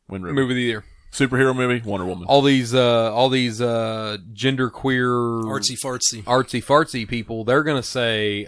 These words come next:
Speaker 2: uh, Lady, what, what was that? Lady Bird? Is that the one that everybody's falling in love
Speaker 1: I
Speaker 2: with
Speaker 1: don't know.
Speaker 2: now?
Speaker 1: Is it Lady Bird or Lady Macbeth? I don't know.
Speaker 2: No, I think it's Lady Bird.
Speaker 3: They made an au-,
Speaker 1: That sounds
Speaker 3: autobiography about,
Speaker 1: retarded.
Speaker 3: uh, about, uh, Hank Hill's dog.
Speaker 2: No, no, no, no, no.
Speaker 1: <laughs>
Speaker 2: No, this is, uh,
Speaker 1: That would be better.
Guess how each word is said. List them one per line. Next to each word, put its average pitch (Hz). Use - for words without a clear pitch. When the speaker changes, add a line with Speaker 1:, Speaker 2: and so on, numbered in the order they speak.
Speaker 2:
uh, 98
Lady, 120
what, 110
what 107
was 101
that? 92
Lady 104
Bird? 135
Is 101
that 110
the 120
one 123
that 127
everybody's 127
falling 127
in 123
love 127
Speaker 1:
I -
Speaker 2:
with 131
Speaker 1:
don't 92
know. 127
Speaker 2:
now? -
Speaker 1:
Is 98
it 92
Lady 104
Bird 107
or 101
Lady 104
Macbeth? 101
I 98
don't 101
know. 101
Speaker 2:
No, 107
I 113
think 120
it's 107
Lady 101
Bird. 95
Speaker 3:
They 123
made 113
an 104
au-, 104
Speaker 1:
That 110
sounds 120
Speaker 3:
autobiography 123
about, 110
Speaker 1:
retarded. 107
Speaker 3:
uh, 98
about, 110
uh, 98
Hank 123
Hill's 117
dog. 135
Speaker 2:
No, 160
no, 143
no, 151
no, 139
no. 147
Speaker 1:
<laughs> -
Speaker 2:
No, 139
this 151
is, 135
uh, 110
Speaker 1:
That 123
would 101
be 98
better. 101